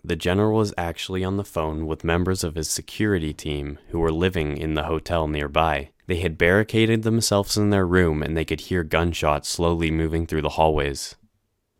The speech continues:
Kyle immediately asked the general if he could have the phone numbers of the men so that he could find out where they were. At first, the general refused to give them the numbers.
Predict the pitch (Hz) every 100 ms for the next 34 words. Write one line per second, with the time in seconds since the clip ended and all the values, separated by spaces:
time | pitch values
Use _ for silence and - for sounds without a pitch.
0 | _ - 90 95 117 - 92 92 101 117
1 | 101 113 120 87 90 - 95 95 80 78
2 | 76 73 65 78 80 82 76 73 73 -
3 | 80 90 95 104 101 98 92 92 85 78
4 | 73 76 - 76 76 73 69 - 78 78
5 | 76 71 76 73 71 71 78 71 69 _
6 | _ 87 - 104 107 85 - - - 82
7 | 90 104 110 90 80 76 - 101 90 -
8 | 87 82 82 78 80 90 101 76 78 -